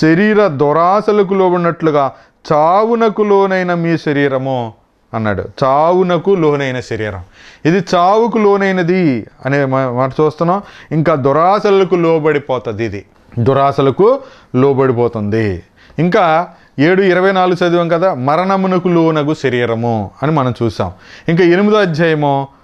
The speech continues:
పన్నెండవ వచనం చూస్తే, చాలామంది ఈ శరీరానికి మనం రుణపడి ఉన్నాము అన్నట్టుగా బ్రతుకుతున్నారు. అయితే దేవుని వాక్యం చెప్తుంది, మనము శరీరమునకు రుణస్థులము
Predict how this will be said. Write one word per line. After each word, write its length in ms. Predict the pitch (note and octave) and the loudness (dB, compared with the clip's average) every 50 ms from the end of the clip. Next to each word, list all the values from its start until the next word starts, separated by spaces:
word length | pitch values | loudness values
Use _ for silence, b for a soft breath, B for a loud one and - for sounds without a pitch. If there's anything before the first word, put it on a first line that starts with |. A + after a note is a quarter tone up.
| - _ | -6 _
పన్నెండవ 360 | F3 F3+ G#3+ A#3 A3+ A3+ G#3+ G3+ | -2 0 2 2 2 4 2 2
వచనం 280 | F3 - F3+ F3 E3 D#3 | 2 0 -2 -2 0 0
చూస్తే, 540 | D#3 D3 - - - B2+ A#2 A#2+ B2+ C#3+ D3 - b b b b b b b b _ - F3+ | 0 -2 -2 -2 -2 0 2 2 2 0 -2 -4 b b b b b b b b _ 0 2
చాలామంది 480 | F#3+ G#3 A3 A3 A3 A3 G#3+ G#3 G#3+ | 2 4 2 2 2 0 0 0 0
ఈ 40 | G3+ | 0
శరీరానికి 640 | - - E3+ E3+ G3+ G#3+ G#3+ G#3 G3+ G3 F#3+ E3+ F#3+ | 2 2 2 2 2 2 2 2 0 -2 -2 -4 -2
మనం 280 | F#3 F3 E3+ E3 D3 C3+ | -2 -2 -2 -2 -2 -2
రుణపడి 420 | C#3 D3 D#3+ D#3 F#3 F3+ F3 F3 | -2 -2 -2 0 0 0 2 2
ఉన్నాము 460 | E3+ E3 E3+ E3 E3 D#3 D#3+ D#3+ D#3 | 2 0 0 0 0 0 0 0 0
అన్నట్టుగా 540 | D3 D3 D3+ C#3 - C#3 D3 D3 C#3+ C3 - b b b b b _ | 0 -2 -4 -4 -2 -2 0 0 0 -2 -4 b b b b b _
బ్రతుకుతున్నారు. 800 | A2 G#2+ G#2+ C3+ B2+ A#2 C3+ D3+ D3+ D3+ D3 D3 D3+ F3+ A3+ B3+ B3+ B B B B B2 | -6 -2 0 0 0 0 -2 -2 0 0 0 2 2 2 2 0 -2 B B B B -4
అయితే 200 | B2 A#2+ C#3 C3 | -2 0 0 0
దేవుని 300 | B2+ C#3 D3+ D#3+ D#3+ D#3 | 2 2 2 2 2 2
వాక్యం 260 | D3 C#3+ - D3 C3+ | 0 0 -2 -4 -2
చెప్తుంది, 480 | B2+ C3+ B2+ - - B2+ A#2+ A#2+ B2 | -2 -2 -2 -2 -4 -2 -2 0 -2
మనము 480 | A#2+ A#2+ A#2+ B2 B2+ B2+ B2 A#2+ A#2+ A#2 b b b b b b b _ - - - - | -2 -2 -2 -2 -2 -2 0 0 0 -2 b b b b b b b _ -20 -10 -4 0
శరీరమునకు 680 | C3+ C#3 D#3 E3+ E3+ F3+ E3+ E3 D#3+ D#3+ D3+ E3 F3 | 2 2 4 4 2 2 0 0 0 0 0 0 0
రుణస్థులము 840 | C#3+ C#3 D3 D#3+ D#3+ - - - D#3+ E3+ E3+ F#3 A3 C4 D4+ D4 | 0 0 0 -2 -4 -4 -2 0 0 0 2 2 0 0 -2 -4